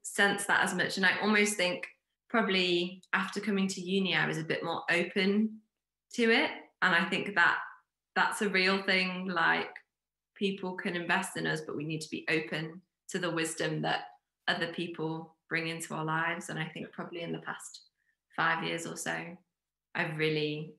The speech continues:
Speaker 1: um, seen the impact that can have. And so I think as I've got older, I've, I've acknowledged the, the benefits and the, the joy that comes from that.
Speaker 2: Yeah. And then
Speaker 1: Um,
Speaker 2: could you talk a bit more about specific people who have,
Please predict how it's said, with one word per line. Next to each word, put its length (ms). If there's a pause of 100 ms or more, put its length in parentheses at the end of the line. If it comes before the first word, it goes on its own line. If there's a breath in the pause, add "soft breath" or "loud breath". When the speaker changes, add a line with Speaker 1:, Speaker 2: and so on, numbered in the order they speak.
(100)
Speaker 1:
um, 420 (180)
seen 460
the 140
impact 420
that 200
can 160
have. 320
And 140
so 220
I 100
think 360
as 160
I've 160
got 160
older, 540 (520 soft breath)
I've, 220 (640)
I've 140
acknowledged 840 (500)
the, 340 (500)
the 60
benefits 720
and 180
the, 240 (100)
the 80
joy 280
that 140
comes 580 (200)
from 160
that. 200 (420)
Speaker 2:
Yeah. 140 (1300 loud breath)
And 120
then 160
Speaker 1:
Um, 120
Speaker 2:
could 160
you 100
talk 300
a 20
bit 180
more 200
about 260
specific 560
people 540
who 200
have, 360